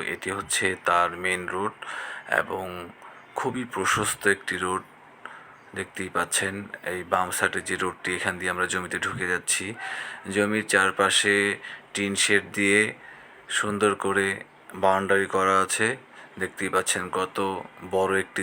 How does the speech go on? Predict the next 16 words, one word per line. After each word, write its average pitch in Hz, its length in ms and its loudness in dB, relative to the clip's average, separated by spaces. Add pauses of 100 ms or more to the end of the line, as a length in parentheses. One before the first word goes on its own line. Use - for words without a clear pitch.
জমি। 92 280 -4 (200)
এখানে 104 280 0 (120)
টোটাল 101 340 2
জমির 98 320 -2
পরিমাণ 98 360 0
হচ্ছে 101 320 0 (880)
আট 98 120 4 (140)
কাঠা। 101 340 4 (720)
তো 110 60 4 (180)
এটা 120 200 6 (720)
বনানীতে 107 600 4 (280)
খুবই 113 260 0 (140)
প্রাইম 107 260 6 (120)
লোকেশনে 101 560 0
এই 92 120 -4
জমিটি। 92 420 -4